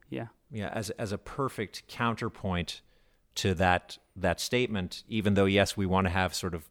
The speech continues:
Speaker 2: clear, concrete actionables and, and ownership, uh, the book, uh, makes the point that when you have these conversations with an employee,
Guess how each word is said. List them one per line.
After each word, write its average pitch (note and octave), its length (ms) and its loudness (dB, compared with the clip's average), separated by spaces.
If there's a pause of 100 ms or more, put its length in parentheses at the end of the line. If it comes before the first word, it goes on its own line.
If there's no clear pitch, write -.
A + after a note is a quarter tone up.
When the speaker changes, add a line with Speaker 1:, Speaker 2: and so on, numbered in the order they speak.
Speaker 2:
clear, F#2+ 280 4
concrete F#2+ 460 0
actionables F2+ 760 0
and, F2 320 -2
and F#2+ 160 -4
ownership, G#2+ 640 2 (600)
uh, F#2 180 -2
the G#2 160 -8
book, - 480 -2 (400)
uh, G2+ 320 -2
makes G#2+ 300 0
the - 80 -4
point G3 420 0 (500)
that F#2+ 800 0 (580)
when A#2 220 -2
you A#2 80 2
have A2+ 240 4
these A2+ 140 6
conversations G2+ 760 2
with F#2+ 140 -4
an F#2 80 -2
employee, F#2+ 600 -2